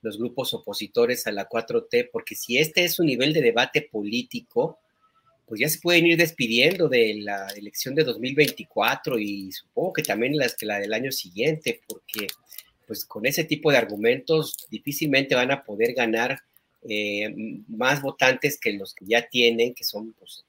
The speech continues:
cada, eh, ahí están los resultados electorales, y, pues, básicamente los desnuda como,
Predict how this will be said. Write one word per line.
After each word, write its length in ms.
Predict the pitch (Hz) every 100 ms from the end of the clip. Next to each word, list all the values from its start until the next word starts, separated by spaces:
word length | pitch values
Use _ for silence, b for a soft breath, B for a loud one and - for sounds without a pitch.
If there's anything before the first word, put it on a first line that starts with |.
| _
cada, 220 | 107 101
eh, 200 | 92 - 113
ahí 60 |
están 180 | - 120
los 80 | 110
resultados 440 | 101 - 110 110
electorales, 760 | 101 95 - 101 104 101 151 - _ B B - _ _
y, 380 | 127 123 120 120
pues, 200 | 120 117
básicamente 840 | 113 - - 117 120 120 135 131 _
los 180 | - 107
desnuda 580 | 107 101 123 131 117 101
como, 360 | - 98 92